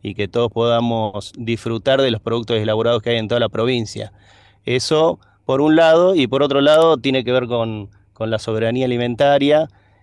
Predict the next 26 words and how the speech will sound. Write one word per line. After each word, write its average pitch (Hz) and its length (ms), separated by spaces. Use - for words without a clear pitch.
que 113 340
nosotros 123 400
podamos 139 400
consumir 127 480
lo 143 100
que 113 80
se 110 140
produce 120 320
en 117 80
la 120 80
zona, 147 480
que 110 80
muchas 110 260
veces 113 260
se - 100
exporta 131 500
lo 117 100
mejor, 147 480
y 113 560
también 135 380
involucra 147 640
la 139 80
agroecología, 143 800
pero 135 280
no 151 460
exclusivamente. 123 1000